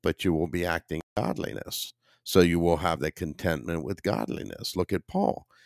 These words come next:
when he was at the barracks and he was, and he stopped before they took him in, and he had that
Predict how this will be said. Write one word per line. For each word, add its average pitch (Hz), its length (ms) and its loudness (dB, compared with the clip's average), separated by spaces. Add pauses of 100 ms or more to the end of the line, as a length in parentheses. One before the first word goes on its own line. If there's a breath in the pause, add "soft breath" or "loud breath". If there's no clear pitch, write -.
(240 soft breath)
when 87 180 4
he 92 140 2
was 87 220 4
at 127 180 4
the - 80 2
barracks 78 460 2
and 82 120 0
he 85 120 2
was, 78 320 -2
and 82 240 -2
he 78 160 -4 (180)
stopped - 460 2
before 85 360 4
they 76 340 0 (500 soft breath)
took 104 200 8
him 87 140 4
in, 78 380 0 (580)
and 92 240 6 (1600)
he 101 220 2
had 104 320 6
that 101 260 4